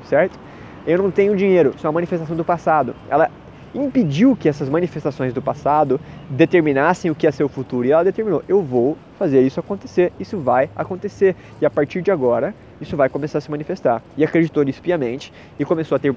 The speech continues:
ideias e atitudes e palavras totalmente coerentes com esse plano. Em oito meses, em oito meses, se eu não tô enganado, o filme estava pronto.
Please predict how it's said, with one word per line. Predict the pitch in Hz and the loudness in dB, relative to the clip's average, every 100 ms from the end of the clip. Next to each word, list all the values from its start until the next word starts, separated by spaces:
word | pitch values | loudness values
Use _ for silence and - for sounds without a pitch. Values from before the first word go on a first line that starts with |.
| - | -2
ideias | 143 127 131 180 202 - - | 0 4 4 4 0 -4 -8
e | 135 127 | 0 0
atitudes | 120 - - 180 180 208 196 - - - | 0 -6 0 2 2 0 -2 -10 -20 -12
e | 123 | -2
palavras | 131 123 143 170 196 - - - | 0 4 4 4 2 0 -14 -4
totalmente | 269 269 240 196 190 - | 0 2 2 2 0 2
coerentes | 175 147 139 202 214 196 | 6 6 4 0 -6 -8
com | - 143 | -4 -4
esse | 135 | -4
plano. | 139 135 123 143 226 - - | -4 -2 -2 -2 -8 -10 -2
Em | 220 233 | -2 2
oito | 220 262 277 277 269 - | 6 6 6 2 -2 -4
meses, | 156 175 226 220 139 151 214 - - | -4 4 8 8 6 2 2 -4 -10
em | 170 170 | -10 2
oito | 202 277 - 262 151 | 6 6 6 0 -2
meses, | 151 147 175 202 139 208 247 - - - - - | 0 6 8 8 6 2 0 -6 -14 -14 -14 -6
se | - | 0
eu | 143 | 2
não | |
tô | 147 | 2
enganado, | 147 143 120 110 135 202 - - - - - - | 2 0 0 -2 0 -2 -4 -10 -10 -10 -8 -2
o | 269 | 0
filme | - 208 214 | 4 4 4
estava | 269 - 190 214 | 4 4 4 4
pronto. | - 226 233 202 - | 6 8 8 4 -4